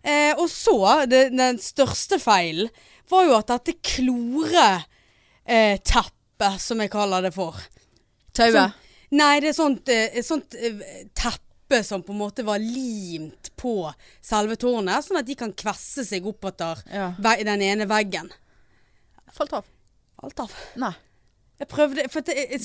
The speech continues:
Speaker 1: jeg skulle s-
Speaker 2: Prøvde du å klore på det?
Speaker 1: Nei, for greien er jo at jeg har jo lurt kattene mine inn i alle de der, jeg har løftet de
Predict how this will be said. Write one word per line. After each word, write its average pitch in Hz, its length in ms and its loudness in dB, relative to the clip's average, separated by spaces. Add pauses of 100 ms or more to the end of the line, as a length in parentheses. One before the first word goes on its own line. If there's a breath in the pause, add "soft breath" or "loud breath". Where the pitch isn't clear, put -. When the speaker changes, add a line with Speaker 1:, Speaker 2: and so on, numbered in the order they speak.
Speaker 1:
jeg 269 120 -2
skulle 320 240 0
s- - 80 -2
Speaker 2:
Prøvde 254 280 4
du 269 220 2
å 208 40 4
klore 208 340 -2
på 214 120 0
det? 196 80 4
Speaker 1:
Nei, 196 120 6
for 302 100 0
greien 320 320 4
er 320 140 4
jo 277 80 4
at 262 100 0
jeg 262 240 -2
har 302 120 2
jo 240 200 0
lurt 240 720 0
kattene 254 560 -2
mine 190 400 -2
inn 233 380 2
i 175 340 0
alle 214 260 0
de 202 120 0
der, 185 160 2
jeg 196 60 0
har 208 120 0
løftet - 560 -6
de 185 260 -4